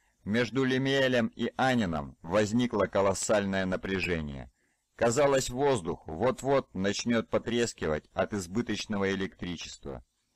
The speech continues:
"В самом деле", — произнёс Анин, — "я тоже о тебе слышал". "Правда?" — Лемюэль искренне удивился. "Я не думал, что воины Тысячи Сунов обращают внимание на нас, бедных летописцев. Только на тех,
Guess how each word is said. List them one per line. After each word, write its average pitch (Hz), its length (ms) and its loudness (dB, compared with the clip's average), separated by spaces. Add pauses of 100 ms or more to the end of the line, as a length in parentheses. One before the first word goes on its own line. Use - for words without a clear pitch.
(180)
"В - 60 -20
самом 120 460 2
деле", — 120 420 2 (180)
произнёс 90 640 -2
Анин, — 76 400 -2 (320)
"я 110 200 2
тоже 135 300 2
о 117 80 2
тебе 104 280 0
слышал". 87 560 -6 (540)
"Правда?" — 110 680 2 (200)
Лемюэль 107 600 0
искренне 101 500 -2
удивился. 92 760 -4 (340)
"Я 113 240 0
не 143 140 -2
думал, 139 360 2
что - 240 -2
воины 117 400 2
Тысячи 113 440 -6
Сунов 113 500 -2 (120)
обращают 101 720 0
внимание 101 600 0
на 95 160 0
нас, 90 440 -2 (100)
бедных 90 540 -2
летописцев. 90 800 -6 (640)
Только 127 340 2
на 139 140 0
тех, 139 340 0